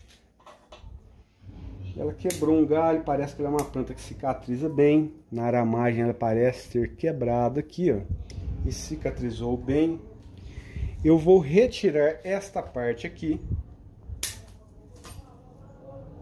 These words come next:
Retirei essa parte. Estou ficando com dois galhos aqui, ó.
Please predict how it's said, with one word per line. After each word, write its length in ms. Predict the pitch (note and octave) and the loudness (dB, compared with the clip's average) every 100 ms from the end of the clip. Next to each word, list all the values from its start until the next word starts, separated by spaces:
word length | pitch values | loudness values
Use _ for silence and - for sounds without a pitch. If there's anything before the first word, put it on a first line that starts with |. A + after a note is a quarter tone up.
| - - - - - - - - - - - - - - - - - | -18 -8 -8 -8 -12 -20 -20 -20 -20 -20 -20 -20 -20 -18 -18 -18 -10
Retirei 500 | - B2+ - A#2+ B2+ | -4 -4 0 6 6
essa 240 | C3 - | 6 2
parte. 580 | - F3 F3+ D#3+ - - - - - - F3+ | 4 8 8 6 -2 -16 -20 -20 -20 -16 -8
Estou 380 | E3+ - F#3 | -8 2 2
ficando 480 | F3+ F#3 - F#3 F#3 | 2 -4 2 4 4
com 260 | F3+ F3+ E3+ | 4 6 6
dois 500 | C#3 F#3+ G#3 G#3 E3 | 6 8 10 6 4
galhos 500 | C3+ C3 C3 C#3 D3 | 4 6 6 2 -2
aqui, 260 | D#3+ | -2
ó. 60 | A2+ | -2